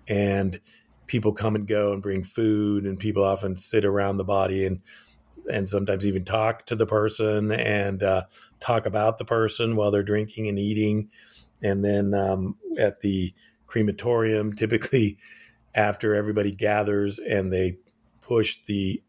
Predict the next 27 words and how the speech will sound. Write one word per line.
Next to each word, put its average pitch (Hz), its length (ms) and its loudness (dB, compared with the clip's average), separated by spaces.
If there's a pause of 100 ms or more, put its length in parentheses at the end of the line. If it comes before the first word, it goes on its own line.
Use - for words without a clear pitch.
(100)
uh, 98 260 0 (400)
casket 104 380 0
with 101 120 -2
the 104 60 -6
body 101 460 0
into 110 220 0
the 95 100 -2
f-, - 300 -2 (640)
essentially 104 760 2
the, 92 360 0 (120)
the 98 80 -2
furnace 104 580 0
of 101 60 -2
the 98 60 -4
crematorium, 98 720 0 (400)
then 110 120 -2
you 117 80 -4
go 117 140 2
upstairs 117 400 -2
and 107 100 -4
eat, 143 540 -4 (560)
um, 107 340 0
<laughs> - 380 -6
while 131 120 2
you're 113 180 0
waiting, 113 680 0 (460)
um, 101 600 2